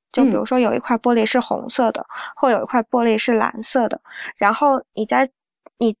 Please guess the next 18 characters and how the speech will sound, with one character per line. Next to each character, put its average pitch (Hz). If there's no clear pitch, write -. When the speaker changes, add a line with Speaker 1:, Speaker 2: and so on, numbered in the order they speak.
Speaker 1:
站 302
在 285
博 233
物 294
馆 -
的 247
里 240
面 214
看 262
出 285
去 -
是 -
它 277
的 254
花 269
园， 214
就 269
是， 247